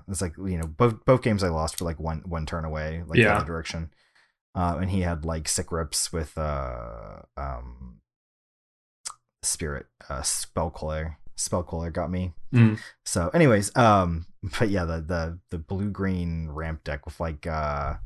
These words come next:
Speaker 1: Kyora's Follower and Utopia Sprawls. So, like, one of the games, um, I made a mistake of, I had a Disdainful Stroke and I had a Stubborn Denial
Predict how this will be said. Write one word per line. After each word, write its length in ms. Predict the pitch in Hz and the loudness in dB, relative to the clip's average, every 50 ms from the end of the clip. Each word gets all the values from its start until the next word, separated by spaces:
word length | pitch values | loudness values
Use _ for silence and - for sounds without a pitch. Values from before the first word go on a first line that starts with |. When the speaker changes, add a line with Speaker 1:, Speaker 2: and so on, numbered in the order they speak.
| - - | -10 -8
Speaker 1:
Kyora's 460 | - - 104 87 87 90 92 95 - | -4 -2 -2 0 0 0 0 0 -2
Follower 720 | - - 76 78 85 87 87 85 85 85 85 87 87 85 | -2 -2 -2 -2 0 0 0 0 0 0 0 -2 -2 -4
and 420 | - 71 80 80 82 85 80 80 - | -4 -4 -4 -4 -4 -4 -4 -4 -2
Utopia 500 | - 85 80 - 98 90 - 85 82 80 | -2 -2 -2 -4 -6 -6 -6 -6 -6 -4
Sprawls. 560 | - - - - 82 82 82 80 85 - - - - _ _ _ _ _ _ _ _ _ _ _ - | -6 -6 -4 -4 -2 -2 0 -2 -2 -2 -4 -8 -12 _ _ _ _ _ _ _ _ _ _ _ -2
So, 240 | - - 117 104 101 | 4 6 6 8 8
like, 180 | 98 92 - 98 | 6 4 2 2
one 180 | 101 107 120 | 2 4 6
of 60 | 131 131 | 6 6
the 60 | 127 | 6
games, 760 | 113 120 117 117 117 113 110 110 110 113 113 107 98 - - - - - | 6 6 4 6 6 6 4 4 4 4 4 2 2 0 -2 -4 -4 -2
um, 640 | 95 92 90 87 87 85 82 82 80 80 82 82 - - _ _ _ _ _ _ - | 0 0 2 2 0 0 0 0 0 0 -2 -4 -6 -12 _ _ _ _ _ _ -4
I 680 | 85 82 82 82 80 80 78 78 76 73 76 76 69 - _ _ _ _ _ _ _ _ _ _ _ - | -2 0 0 0 0 0 -2 -2 -2 -4 -4 -6 -8 -12 _ _ _ _ _ _ _ _ _ _ _ -6
made 180 | 95 90 90 87 | -4 -2 0 0
a 40 | 87 | 0
mistake 480 | 85 82 - - 90 87 82 - - - | 0 -2 -2 0 0 -2 -2 -4 -8 -10
of, 260 | - 82 80 80 78 78 | -6 -4 -4 -4 -2 -2
I 40 | 82 | -2
had 240 | 90 95 95 87 - | 0 0 0 0 -2
a 260 | - 85 82 80 78 | -4 -4 -4 -4 -4
Disdainful 380 | 76 85 - - 95 90 - 104 | -4 -4 -2 -2 -4 -4 -4 -4
Stroke 340 | - - 117 113 104 - - _ - | -4 -2 0 -2 -2 -4 -8 _ -8
and 80 | 82 | -6
I 60 | 82 82 | -4 -4
had 320 | 82 90 87 87 78 - - | -2 -2 -2 -2 -4 -6 -8
a 320 | 78 80 80 78 78 80 76 | -8 -6 -4 -4 -4 -4 -4
Stubborn 280 | - - 92 95 98 107 | -4 -4 -2 -2 -2 -2
Denial 540 | 113 113 110 110 113 113 117 117 113 110 | 0 0 2 2 2 2 0 -2 -4 -8